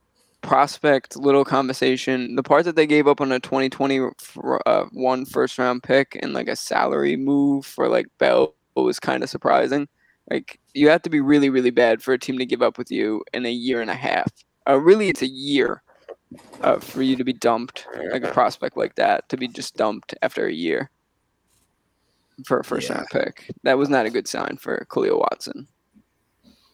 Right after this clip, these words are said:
Speaker 2: I mean, I don't know. Marlins don't scream to me that they always know what they're doing with their assets, to be fair.
Speaker 1: Oh, they don't know how to develop a hitter for their lives.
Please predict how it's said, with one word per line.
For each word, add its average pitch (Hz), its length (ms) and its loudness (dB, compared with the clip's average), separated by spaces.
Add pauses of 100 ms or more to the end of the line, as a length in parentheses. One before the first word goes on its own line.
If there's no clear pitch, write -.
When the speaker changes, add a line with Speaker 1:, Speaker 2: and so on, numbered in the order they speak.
(320)
Speaker 2:
I 110 60 -2
mean, 104 380 0 (880)
I 101 80 -2
don't 95 120 0
know. 87 180 -6 (480)
Marlins 127 960 0
don't 117 360 2
scream 110 560 0
to 104 120 -4
me 98 180 0
that 92 160 0
they 92 140 2
always 92 360 2
know 92 260 0
what 90 140 -2
they're 82 120 -4
doing 85 340 -4
with 85 140 -10
their 87 140 -2
assets, 87 460 -6
to - 100 -12
be 90 80 -10
fair. 90 360 -2
Speaker 1:
Oh, 131 260 2 (160)
they 143 300 2
don't 135 240 0
know 131 300 0
how 131 160 0
to 131 80 -4
develop 131 420 0
a 131 80 -4
hitter 127 300 2
for - 140 -8
their - 140 -4
lives. - 600 0